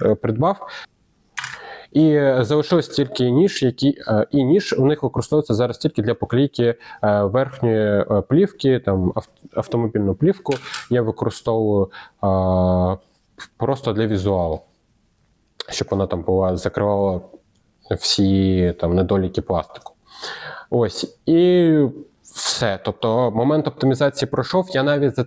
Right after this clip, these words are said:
на це не зациклював свою увагу, тому що, ну, потрібно було дуже швидко там працювати і так далі.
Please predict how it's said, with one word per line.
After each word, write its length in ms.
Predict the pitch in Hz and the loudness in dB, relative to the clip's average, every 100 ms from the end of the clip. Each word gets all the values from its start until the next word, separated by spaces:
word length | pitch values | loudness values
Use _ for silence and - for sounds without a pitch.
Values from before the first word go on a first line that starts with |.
| - | 0
на 160 | 120 117 | 0 0
це 340 | - 143 139 | 0 0 0
не 140 | 120 | 0
зациклював 640 | 110 110 156 - 110 104 - | -2 -2 -4 0 0 0 -2
свою 220 | 107 104 | 0 2
увагу, 420 | 101 127 180 127 | 2 0 0 -2
тому 280 | - 107 113 | -2 0 0
що, 180 | - 104 | 0 -2
ну, 80 | |
потрібно 360 | - 107 131 120 | -2 -2 -2 0
було 200 | 98 98 | 0 0
дуже 280 | 117 107 95 | 0 -2 -2
швидко 340 | - 127 - | -4 -6 -6
там 180 | - 87 | -4 -4
працювати 540 | - - 110 147 - | -4 -4 -2 -2 0
і 60 | 95 | -2
так 200 | 104 98 | -2 -2
далі. 300 | 98 87 | 0 -2